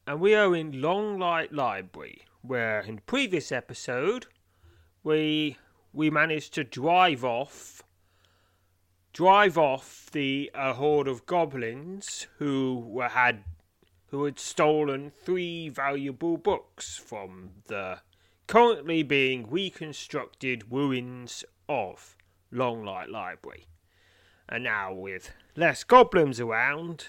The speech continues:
the reconstruction is continuing apace. But later on, we found out there's a lower level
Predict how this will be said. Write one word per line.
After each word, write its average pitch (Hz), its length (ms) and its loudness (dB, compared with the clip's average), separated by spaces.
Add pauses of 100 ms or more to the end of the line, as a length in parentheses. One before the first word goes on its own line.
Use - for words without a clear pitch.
(120)
the 156 180 0
reconstruction 139 960 -6
is 123 220 -6
continuing 110 640 -10
apace. - 760 -8 (1700)
But - 400 -10 (320)
later - 260 -10
on, 190 240 6
we 143 120 -4
found 131 260 -4
out 123 220 -2
there's 123 240 -2
a 104 120 -6
lower 98 720 -4
level 64 460 -12